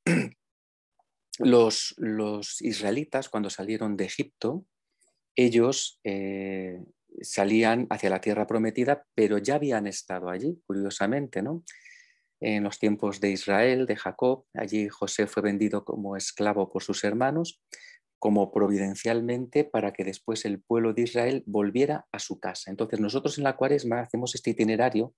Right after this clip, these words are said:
teniendo claro que volvemos a nuestra casa y nuestra casa, la, nuestra patria final es el cielo. Entonces, tener eso muy claro.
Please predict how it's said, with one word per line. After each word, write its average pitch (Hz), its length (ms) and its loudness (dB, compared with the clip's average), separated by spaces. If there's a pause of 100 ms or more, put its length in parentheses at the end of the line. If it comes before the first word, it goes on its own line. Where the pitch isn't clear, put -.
(600)
teniendo 123 360 4
claro 139 280 2
que 123 80 4
volvemos 117 500 0
a 110 80 -6
nuestra 98 400 -10
casa 95 320 -10
y 92 40 -8
nuestra 92 280 -6
casa, 104 320 -2
la, 110 180 0 (360)
nuestra - 440 -6
patria 104 280 0
final 104 320 -2
es 110 160 -2
el 92 100 -2
cielo. 90 460 -8 (500)
Entonces, - 680 -2
tener 104 280 4
eso - 360 -4
muy 110 320 0
claro. 82 300 -10